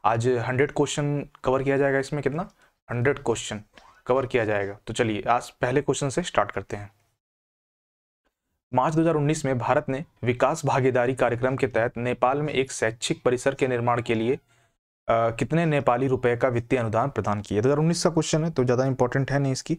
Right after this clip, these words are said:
लेकिन ध्यान रखिएगा थर्टी फ़ाइव पॉइंट फ़ाइव मिलियन का। निम्नलिखित में से कौन से विकल्प को अल्प कार्बन युक्त यौगिकों के रूप में वर्गीकृत किया जा सकता है, ना कि कार्बनिक के रूप में? कौन से विकल्प को अल्प कार्बन युक्त यौगिकों के रूप में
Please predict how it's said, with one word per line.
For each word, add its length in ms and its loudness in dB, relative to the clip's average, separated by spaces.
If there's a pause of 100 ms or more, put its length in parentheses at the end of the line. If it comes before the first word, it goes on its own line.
(120)
लेकिन 220 -4
ध्यान 160 -2
रखिएगा 220 0
थर्टी 240 -2
फ़ाइव 300 0
पॉइंट 200 0 (260)
फ़ाइव 380 0
मिलियन 300 -2
का। 160 -14 (760)
निम्नलिखित 240 2
में 120 2
से 100 2
कौन 260 0
से 120 2
विकल्प 320 2
को 180 0
अल्प 340 0
कार्बन 440 0
युक्त 260 -2
यौगिकों 420 2
के 120 -2
रूप 240 -2
में 180 -4
वर्गीकृत 500 0
किया 160 2
जा 80 2
सकता 340 -4
है, 80 -4
ना 160 -2
कि 140 -2
कार्बनिक 460 -2
के 120 -2
रूप 240 -4
में? 180 -10 (580)
कौन 180 0
से 120 0
विकल्प 320 0
को 340 0 (100)
अल्प 220 2
कार्बन 500 0
युक्त 320 -4
यौगिकों 460 0
के 120 0
रूप 260 0
में 260 -4